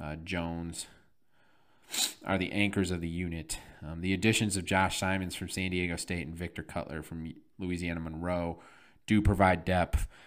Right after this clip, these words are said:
but they have to figure the center position and both tackle spots. That's, that's difficult to, uh, to have to figure that out. You got a brand new quarterback and your three,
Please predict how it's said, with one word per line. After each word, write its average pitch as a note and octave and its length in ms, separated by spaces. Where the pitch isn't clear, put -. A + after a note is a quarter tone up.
but F#2 160
they F#2 80
have G2 400
to - 80
figure F2 460
the - 80
center A#2+ 300
position A2+ 420
and G2 100
both F#2+ 240
tackle F#2+ 380
spots. E2+ 420
That's, F2+ 200
that's F#2 260
difficult A2 680
to, G2+ 260
uh, E2+ 240
to G2 160
have G2 300
to F2 220
figure G2+ 340
that F#2 240
out. F2+ 340
You F2+ 100
got F#2 100
a F2+ 40
brand G#2 300
new G2+ 120
quarterback F#2+ 720
and G#2 420
your F#2+ 160
three, G#2 640